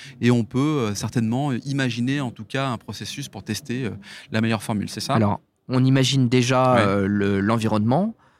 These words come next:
Speaker 2: on design, euh, la typologie de produit qu'on a, qu'on a fait par ordinateur, où ça marche bien dans l'environnement par ordinateur,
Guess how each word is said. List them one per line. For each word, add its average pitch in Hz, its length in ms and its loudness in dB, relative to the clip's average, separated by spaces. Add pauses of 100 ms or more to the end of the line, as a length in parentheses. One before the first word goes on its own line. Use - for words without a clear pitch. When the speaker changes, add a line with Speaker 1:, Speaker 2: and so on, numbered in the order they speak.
(300)
Speaker 2:
on 107 80 -2
design, 151 640 4
euh, 104 180 4
la 107 260 2
typologie 123 460 0
de - 60 -10
produit 131 600 2
qu'on 107 220 0
a, 104 340 2
qu'on 107 160 -2
a 101 80 2
fait 117 160 0
par 101 160 0
ordinateur, 110 840 2
où 104 60 0
ça 98 160 -2
marche 101 260 -2
bien 113 180 0
dans 107 80 0
l'environnement 104 560 0
par 98 200 -2
ordinateur, 107 640 0